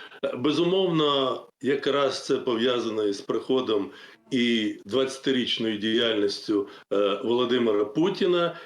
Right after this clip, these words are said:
І тут, безумовно, колективний Захід намагався якось долучити Путіна до, е, демократії, до взаємопорозуміння, до, е,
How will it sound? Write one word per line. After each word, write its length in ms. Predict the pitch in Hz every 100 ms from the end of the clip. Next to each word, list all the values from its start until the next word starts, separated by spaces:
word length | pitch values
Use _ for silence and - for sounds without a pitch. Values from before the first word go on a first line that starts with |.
| - _
І 560 | 160 156 156 156 151 147 - _
тут, 400 | 185 208 208 170 - -
безумовно, 760 | 135 135 156 165 165 170 170 151
колективний 720 | 143 139 135 165 165 156 147
Захід 580 | 117 151 156 - 135 123
намагався 1040 | 147 147 147 139 151 131 101 - 95 87 - - - -
якось 760 | 117 147 147 147 135 - - -
долучити 920 | 117 147 160 165 - - 170 147 135
Путіна 640 | 123 - 127 127 117 110 104
до, 480 | 98 131 120 92 - - - -
е, 260 | 110 107 - 113
демократії, 1200 | 139 131 120 - 131 160 160 156 - 135 131 120 - -
до 180 | 110 139
взаємопорозуміння, 1800 | 117 135 139 143 127 127 120 120 104 113 113 156 175 170 160 151 147 139 - - -
до, 1200 | 104 143 151 147 131 123 123 120 117 113 101
е, 40 | -